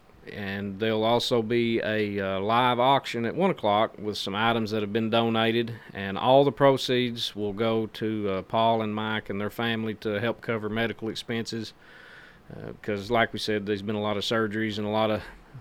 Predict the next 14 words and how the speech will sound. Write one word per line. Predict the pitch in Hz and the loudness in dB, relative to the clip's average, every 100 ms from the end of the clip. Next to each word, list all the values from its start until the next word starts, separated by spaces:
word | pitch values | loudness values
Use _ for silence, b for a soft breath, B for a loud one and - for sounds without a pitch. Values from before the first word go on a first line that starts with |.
| B - | B -20
certain | - 139 135 120 | -4 2 2 2
there's | 113 | 0
a | |
lot | 113 117 | 2 4
of | 110 | 4
medical | 113 107 104 | 2 0 0
bills | 107 113 104 | 0 0 0
coming | - 127 110 | 0 0 0
that | 104 | -2
haven't | 101 113 107 107 | 0 0 0 0
already | 107 107 101 | 2 2 0
even | 98 95 | -4 -2
got | 117 110 - | 2 2 0
there. | 95 98 | -2 -2